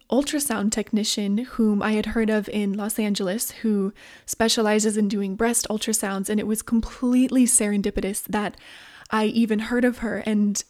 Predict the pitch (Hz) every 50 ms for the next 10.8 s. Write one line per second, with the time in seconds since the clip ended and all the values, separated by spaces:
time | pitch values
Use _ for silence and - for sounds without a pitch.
0 | _ _ - - - 233 220 233 233 214 240 214 226 240 226 220 233 214 202 196
1 | 214 226 226 - - 214 208 208 208 - - 214 214 214 208 - - _ - -
2 | 233 196 - - - 240 - 233 226 - 220 208 190 214 208 190 190 - - -
3 | 262 277 285 277 269 254 240 226 233 - - - - - - - - - - 226
4 | 226 226 233 226 - - 220 214 - - 220 226 233 233 214 208 208 208 202 220
5 | - - 240 208 196 196 190 202 214 247 254 - - - - - 214 208 214 208
6 | 220 220 214 208 208 214 - - 214 214 214 - - 226 214 202 196 202 196 196
7 | 208 226 - - - - - - - - - - _ - 208 202 202 - - -
8 | 196 196 196 226 - - 233 226 214 214 214 - 220 202 196 - - 202 - 220
9 | 214 226 262 269 233 208 - 196 190 196 220 240 - - - _ _ _ _ _
10 | _ _ _ - - - - 240 233 226 220 220 220 202 -